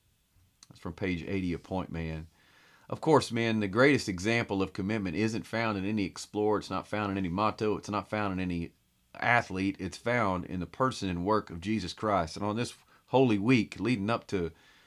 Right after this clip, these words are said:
Resurrection Sunday, aren't you glad that Jesus was committed to the mission that he was given to pay for our sins on the cross, to save us from the wrath to come, and to restore us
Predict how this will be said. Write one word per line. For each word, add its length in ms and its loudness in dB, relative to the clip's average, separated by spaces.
Resurrection 560 4
Sunday, 320 0
aren't 220 4
you 60 -2
glad 480 4
that 100 -4
Jesus 440 -2
was 200 0
committed 560 4
to 120 -6
the 80 -4
mission 460 0
that 140 -6
he 160 2
was 180 -2
given 320 0
to 60 -6
pay 420 -2
for 140 0
our 180 8
sins 300 0
on 120 2
the 60 -2
cross, 420 4
to 100 -6
save 360 2
us 120 0
from 160 -2
the 80 -2
wrath 260 0
to 80 -6
come, 240 0
and 60 0
to 60 -2
restore 500 4
us 200 -4